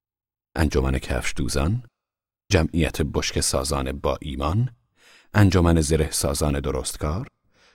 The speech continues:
کانون کلاه دوزان صدیق و مانند اینها.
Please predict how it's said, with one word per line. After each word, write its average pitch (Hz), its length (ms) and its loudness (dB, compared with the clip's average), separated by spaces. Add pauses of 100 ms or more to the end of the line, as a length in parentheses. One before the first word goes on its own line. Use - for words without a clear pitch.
(120)
کانون 110 500 4
کلاه - 400 0
دوزان 78 400 0
صدیق 101 600 -2 (440)
و 151 80 6
مانند 71 420 0
اینها. - 440 -12